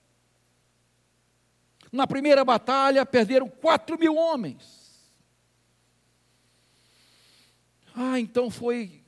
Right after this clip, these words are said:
porque nós não levamos a arca." Mas eles não estavam tementes a Deus,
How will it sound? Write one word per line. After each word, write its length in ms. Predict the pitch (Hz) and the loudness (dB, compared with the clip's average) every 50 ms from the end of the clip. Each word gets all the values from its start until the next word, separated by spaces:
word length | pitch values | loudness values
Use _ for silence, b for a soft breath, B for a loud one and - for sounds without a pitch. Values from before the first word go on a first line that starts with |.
| _ - | _ -8
porque 260 | 240 208 - 254 247 | -8 -6 -4 -4 -4
nós 200 | 226 247 220 208 | -2 -2 -2 -2
não 120 | 240 254 | -2 2
levamos 460 | 254 254 226 208 247 254 269 254 190 | 6 6 8 6 6 2 2 0 0
a 60 | 262 233 | 2 2
arca." 800 | 233 254 285 320 339 330 277 226 208 - - 285 254 196 131 101 - - _ _ _ _ _ _ _ _ _ _ _ _ _ _ _ _ _ _ _ _ _ _ _ _ _ _ _ _ _ _ _ _ _ _ _ _ _ _ _ _ _ _ _ _ _ _ _ _ _ _ _ _ _ _ _ _ _ - | 2 2 2 4 4 2 2 0 -4 -2 0 0 0 0 -2 -6 -14 -20 _ _ _ _ _ _ _ _ _ _ _ _ _ _ _ _ _ _ _ _ _ _ _ _ _ _ _ _ _ _ _ _ _ _ _ _ _ _ _ _ _ _ _ _ _ _ _ _ _ _ _ _ _ _ _ _ _ -12
Mas 180 | 170 170 156 | -10 -8 -4
eles 180 | 180 190 185 175 | -4 -4 -4 -6
não 120 | 180 202 | -8 -12
estavam 640 | 185 - - - - 196 208 196 160 123 113 120 117 | -14 -14 -14 -12 -10 -8 -6 -6 -6 -6 -8 -10 -10
tementes 640 | 113 - - 135 113 107 113 123 127 117 - 117 104 107 | -12 -12 -12 -12 -10 -10 -10 -10 -10 -12 -12 -14 -14 -14
a 60 | 110 | -14
Deus, 1000 | 101 101 98 110 123 139 147 151 147 139 127 107 - 73 _ _ _ _ _ _ | -14 -14 -14 -12 -10 -10 -8 -10 -10 -10 -10 -12 -14 -18 _ _ _ _ _ _